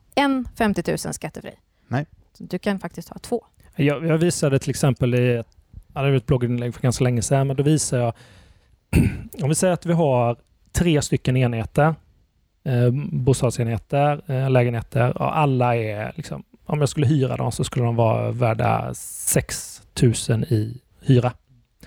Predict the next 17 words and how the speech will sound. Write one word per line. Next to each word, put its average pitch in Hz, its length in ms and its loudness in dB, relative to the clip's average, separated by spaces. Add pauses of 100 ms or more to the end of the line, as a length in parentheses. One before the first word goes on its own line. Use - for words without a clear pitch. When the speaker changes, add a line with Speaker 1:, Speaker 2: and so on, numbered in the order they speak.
(460)
Speaker 3:
Eh, 139 100 -2 (240)
jag 127 140 2
skulle 131 180 0
ha, 117 260 0
jag 123 100 -10
tror - 140 -4
det 113 60 0
var 113 100 -2
fyra 117 1040 0 (440)
miljoner 127 760 2
i 120 40 0
värde 120 400 2
för - 140 -2
he-, 127 360 0
eh, 131 120 -4
alla 120 200 2
tre. 147 300 -2